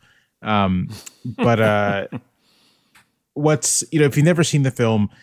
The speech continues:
basically the conceit is, is the U S government, uh, takes dead soldiers and turns them into sort of, like, unstoppable killing machines. And one of those soldiers, remember, like, has, you know, begins to remember its prior humanity,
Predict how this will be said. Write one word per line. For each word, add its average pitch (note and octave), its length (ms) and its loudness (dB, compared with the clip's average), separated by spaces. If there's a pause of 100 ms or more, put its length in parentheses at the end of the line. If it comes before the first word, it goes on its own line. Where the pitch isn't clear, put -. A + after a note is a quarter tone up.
(240)
basically C3+ 440 0
the A#2+ 100 -6
conceit A2 580 -4
is, G2+ 380 -8
is G2+ 160 -6
the G#2 140 -8
U A2+ 260 -4
S A2 100 -2
government, G2+ 640 -6
uh, G2 200 -10
takes - 340 -6
dead G#2+ 300 -2
soldiers G2+ 500 -4
and G2 100 -4
turns G2+ 280 0
them G2+ 180 2
into G2 200 0
sort G2+ 180 -4
of, G2 140 -6
like, G2+ 260 -4
unstoppable G2+ 560 -6
killing G2+ 320 -4
machines. G#2 440 0
And G#2 120 2
one C3+ 100 6
of D#3 80 4
those C#3+ 180 2
soldiers, A#2+ 460 -2 (400)
remember, B2 440 2
like, A2 160 -4
has, A2 220 -2
you G#2 120 -8
know, F#2+ 180 -10 (140)
begins B2 340 -2
to A2+ 160 0
remember A2+ 480 2
its A2 120 -2
prior A2 300 -4
humanity, G#2 680 -4